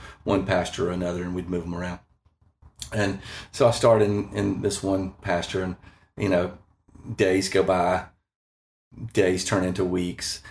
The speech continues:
I'm, I'm in different pastures. I'm, I'm going all over the place. And, um, we had quite a bit of to-, topography on our farm. We had an area we called the bottom, and then we had a, a, the hill up on top, and there was a lot of other different pastures. Well, I ended up,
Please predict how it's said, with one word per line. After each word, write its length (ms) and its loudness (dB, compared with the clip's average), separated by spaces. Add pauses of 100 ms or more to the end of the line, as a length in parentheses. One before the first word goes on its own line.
(140)
I'm, 240 0
I'm 320 -2
in 240 0
different 320 2
pastures. 480 -2
I'm, 180 -4
I'm 180 -4
going 240 0
all 160 -2
over 140 -2
the 80 -10
place. 340 -6
And, 140 -8 (480)
um, 380 2
we 120 0
had 220 2
quite 180 6
a 40 4
bit 100 6
of 120 2
to-, 300 -4 (100)
topography 640 4
on 160 2
our 140 0
farm. 340 0
We 120 -2
had 120 4
an 220 -2
area 240 2 (100)
we 80 -2
called 220 0
the 80 0
bottom, 480 0 (400)
and 160 -2
then 140 -2
we 100 -6
had 240 -4
a, 200 -4
a, 180 -6 (140)
the 140 -4
hill 400 4
up 160 -4
on 140 -4
top, 300 -4
and 80 -8
there 40 -6
was 120 -8
a 20 -2
lot 120 -4
of 80 -6
other 280 -10
different 240 -4
pastures. 300 -4
Well, 140 0
I 80 0
ended 200 2
up, 260 4